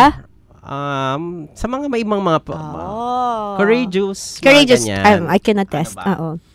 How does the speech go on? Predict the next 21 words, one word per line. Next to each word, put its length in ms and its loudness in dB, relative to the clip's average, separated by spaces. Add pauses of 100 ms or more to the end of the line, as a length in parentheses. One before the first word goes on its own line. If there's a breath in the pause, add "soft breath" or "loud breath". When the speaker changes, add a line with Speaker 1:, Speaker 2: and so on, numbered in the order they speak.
(160)
Speaker 1:
Yun 160 -16
nga, 160 -8
mga 240 -6 (140)
natural 420 -4
born 320 -4
leaders 480 -4
daw, 240 -6
et 80 -12
cetera, 160 -4
Speaker 2:
Ah. 80 0
Speaker 1:
et 180 2
cetera. 640 2 (220 soft breath)
Speaker 2:
Leo 340 4
din, 300 4 (100)
sabi 300 4
nila. 400 -2 (120)
Speaker 1:
<laughs> 220 -20
Speaker 2:
Leaders. 400 4
Pa-, 140 2
pare-pareho 540 6
lang. 220 8